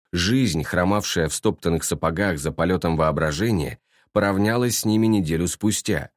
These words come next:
когда они ехали в дешёвом, но сверкающем родстере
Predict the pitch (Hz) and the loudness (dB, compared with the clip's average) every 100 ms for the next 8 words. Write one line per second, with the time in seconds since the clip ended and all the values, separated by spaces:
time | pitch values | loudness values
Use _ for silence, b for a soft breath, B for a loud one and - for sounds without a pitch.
0 | - 85 87 87 85 80 82 101 - 85 | -4 -2 0 2 2 0 0 0 0 -2
1 | 73 78 78 113 113 78 - b b 98 | -2 -2 -2 0 0 0 -2 b b 0
2 | 101 92 87 82 - 101 95 - 98 92 | 2 0 -2 -2 0 0 0 0 0 0
3 | 113 123 95 - 69 - | 0 0 -2 -4 -8 -8